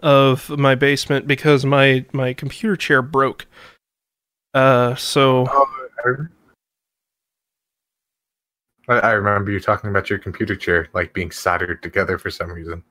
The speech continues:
Speaker 1: Yeah, I was, I was
Speaker 2: The,
Speaker 1: going
Speaker 2: the some reason being the bottom was broken, I guess.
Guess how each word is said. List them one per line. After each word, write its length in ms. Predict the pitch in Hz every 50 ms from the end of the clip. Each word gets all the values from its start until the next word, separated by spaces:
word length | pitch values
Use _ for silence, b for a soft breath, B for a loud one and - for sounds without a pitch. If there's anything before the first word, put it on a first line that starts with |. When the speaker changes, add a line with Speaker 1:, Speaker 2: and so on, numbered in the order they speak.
| _ -
Speaker 1:
Yeah, 180 | 196 202 196 196
I 20 | 202
was, 240 | 202 190 180 -
I 120 | 214 208 185
was 100 | 185 180
Speaker 2:
The, 120 | 196 247 240
Speaker 1:
going 140 | 202 170 -
Speaker 2:
the 80 | 104
some 280 | 90 - - 117 104 95
reason 360 | 98 95 92 87 92 87 82
being 240 | 82 90 87 90 87
the 100 | 85 85
bottom 360 | - 95 95 95 92 92 87 87
was 80 | 80
broken, 340 | - - - 87 80 - 90
I 80 | 85 90
guess. 380 | 95 92 87 85 - - -